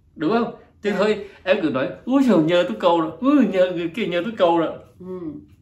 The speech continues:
Speaker 2: Ừ.
Speaker 1: Rồi người nào cũng nhờ tôi cầu cả. Và
Speaker 2: Dạ.
Speaker 1: khi đó bắt đầu mình sẽ lâm vô một cái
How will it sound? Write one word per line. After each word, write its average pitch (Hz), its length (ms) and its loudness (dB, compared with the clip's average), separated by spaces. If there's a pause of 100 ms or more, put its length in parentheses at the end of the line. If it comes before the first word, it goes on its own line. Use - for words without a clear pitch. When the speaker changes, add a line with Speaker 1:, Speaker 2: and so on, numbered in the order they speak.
Speaker 2:
Ừ. 175 60 -20 (360)
Speaker 1:
Rồi 160 300 -2 (100)
người 202 220 4
nào 190 240 4
cũng 180 120 -10
nhờ 196 180 -2
tôi - 120 -6
cầu 180 200 2
cả. 160 300 -4 (360)
Và 147 120 -4
Speaker 2:
Dạ. 143 120 -2
Speaker 1:
khi 175 60 -6
đó 120 120 0
bắt 110 140 -10
đầu 139 160 0
mình 139 280 -4
sẽ 127 180 -10 (120)
lâm 147 200 -6
vô 160 120 -4
một 131 180 -12
cái 120 100 -12